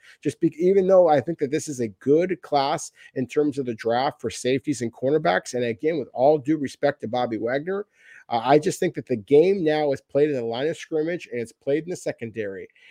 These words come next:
And linebackers, as much as it kills me to say, 'cause that's football as far as I'm concerned,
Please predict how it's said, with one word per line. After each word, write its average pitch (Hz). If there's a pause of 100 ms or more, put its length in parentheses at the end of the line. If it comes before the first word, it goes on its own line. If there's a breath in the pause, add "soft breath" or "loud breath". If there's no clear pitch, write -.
And 127
linebackers, 151
as 107
much 175
as 143
it -
kills 190
me 180
to 170
say, 101
'cause 98
that's 202
football 117
as 110
far 131
as 110
I'm 135
concerned, 101